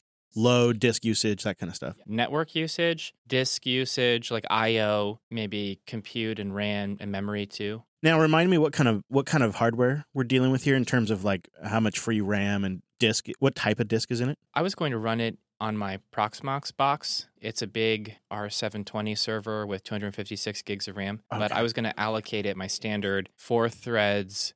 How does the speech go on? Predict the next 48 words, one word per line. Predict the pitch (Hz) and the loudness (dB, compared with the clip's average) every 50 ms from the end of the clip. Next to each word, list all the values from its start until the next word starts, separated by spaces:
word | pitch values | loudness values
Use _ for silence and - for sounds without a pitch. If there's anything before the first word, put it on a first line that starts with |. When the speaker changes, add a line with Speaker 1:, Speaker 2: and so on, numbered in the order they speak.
| _ _ - | _ _ -10
Speaker 2:
C | - - - 110 | -6 -6 -4 -4
P, | 101 - 107 104 - | -6 -6 -8 -6 -4
x | 101 - - | -4 -4 -2
eighty-six | 113 104 101 104 - - 104 - | -2 -2 -2 -4 -4 -6 -6 -6
C | - - 110 101 | -6 -6 -6 -8
P | - 98 | -8 -8
U | 95 95 95 95 95 95 92 92 95 98 _ - | -6 -4 -4 -2 -2 -2 -4 -4 -6 -10 _ -12
with | - 98 95 92 - - - | -8 -6 -6 -6 -8 -8 -8
eight | 107 104 - | -8 -6 -4
gigs | - 104 101 98 - | -4 -6 -6 -6 -6
of | 98 90 98 | -10 -10 -8
ram | 98 95 95 95 92 92 92 92 - _ _ - | -6 -6 -4 -4 -4 -6 -6 -8 -12 _ _ -14
and, | 92 90 90 90 87 87 87 85 - - - _ | -12 -10 -10 -8 -8 -10 -10 -12 -12 -16 -18 _
you | 95 | -18
know, | 90 87 | -16 -14
stick | - - - - 101 - - | -12 -12 -10 -10 -12 -12 -12
a | 95 90 87 85 85 101 _ - | -12 -12 -10 -12 -14 -16 _ -10
virtual | - 101 98 - - 95 92 | -8 -8 -8 -6 -6 -8 -8
hard | 90 98 95 92 | -8 -8 -10 -8
disk | - 95 90 - - | -8 -8 -8 -8 -8
on | 92 87 87 87 | -10 -12 -12 -12
there. | 87 90 - _ _ _ _ - | -12 -14 -16 _ _ _ _ 0
Speaker 1:
All | - 156 | 2 4
right, | 123 | 4
well, | 107 104 101 | 4 2 2
giddy | 117 131 117 110 107 | 2 4 4 4 4
up. | 90 - - - | 2 2 0 2
I | 127 147 | 4 6
was | 160 170 165 - | 6 6 6 4
just | 160 147 - _ - | 4 2 2 _ 2
making | 151 147 143 - 135 131 | 2 4 4 4 4 4
sure | 120 - - 127 113 | 4 4 6 6 6
it | 110 98 | 6 6
wasn't, | 113 117 107 113 87 | 4 2 2 2 0
like, | 107 104 95 | 0 0 0
a | 95 | 0
Raspberry | 92 101 101 98 92 - - 82 87 95 | 0 2 2 0 0 -2 -4 -6 -6 -6
Pi, | - - - 95 - - - _ _ _ _ _ _ - | -6 -4 -2 -2 -2 -2 -6 _ _ _ _ _ _ -2
'cause | - 127 127 | 0 2 2
I | 117 | 4
think | - 170 202 - | 4 4 4 4
what | 214 196 | 4 6
I | 185 | 6
would | 175 160 139 | 6 6 6
recommend | 139 139 - - 135 123 120 120 117 113 113 104 | 4 4 4 4 4 6 6 6 6 4 2 0
for | - - - 117 | -2 -4 -2 -2
you | 107 98 113 131 123 113 | 0 2 4 4 4 2
then | 95 98 82 80 95 95 98 - | 2 0 -2 -2 -2 -6 -6 -8